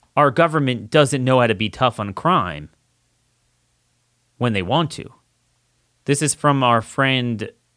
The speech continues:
Julie Kelly, who's been writing about the travesty of what the Justice Department is doing with the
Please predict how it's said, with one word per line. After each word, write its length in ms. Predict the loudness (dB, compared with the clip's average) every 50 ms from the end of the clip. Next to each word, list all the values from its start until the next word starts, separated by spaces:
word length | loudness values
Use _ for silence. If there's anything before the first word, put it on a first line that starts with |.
| -12
Julie 320 | -4 0 2 2 2 2 0
Kelly, 420 | 0 0 0 0 2 0 0 0
who's 180 | -2 -2 -4 -4
been 140 | -4 -4 -2
writing 320 | 0 0 2 2 0 -2
about 420 | -2 0 0 0 0 0 -2 -4 _ _ _ _ _ _ _ _ _ _
the 220 | -2 -2 -2 -2 -4 _ _ _
travesty 600 | -8 -4 0 0 0 0 0 -4 -4 -2 0 2
of 100 | 2 2
what 100 | 0 -2
the 80 | -2 0
Justice 340 | 0 0 0 0 -2 -6
Department 380 | -8 -6 -2 -2 0 0 -2 -4
is 120 | -6 -4
doing 300 | -2 0 0 2 2 0
with 120 | -2 -2 -2
the 240 | 0 0 0 -2